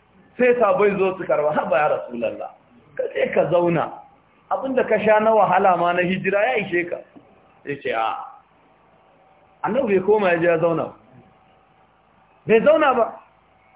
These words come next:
In ya ɗauko wannan ya karɓa sai ya koma, in ya ɗauko a haka ake ta aiki.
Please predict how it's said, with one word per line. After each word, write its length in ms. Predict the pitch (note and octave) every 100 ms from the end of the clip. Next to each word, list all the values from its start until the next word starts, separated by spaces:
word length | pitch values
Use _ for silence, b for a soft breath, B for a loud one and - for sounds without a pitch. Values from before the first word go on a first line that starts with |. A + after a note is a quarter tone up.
| -
In 180 | A#3+ B3
ya 80 | B3
ɗauko 280 | A#3+ - A#3+ A#3
wannan 240 | A#3+ G#3+
ya 80 | F3+
karɓa 420 | E3 D#3+ F3 F3+
sai 100 | G#3+
ya 60 | F#3+ -
koma, 300 | G3 F#3 G3+
in 120 | A#3+
ya 100 | A#3+
ɗauko 400 | A#3+ A#3 A#3 A#3+
a 40 | F3
haka 260 | G#3 G#3
ake 280 | F#3+ F#3+ D#3+
ta 80 | F3
aiki. 240 | E3+ D#3+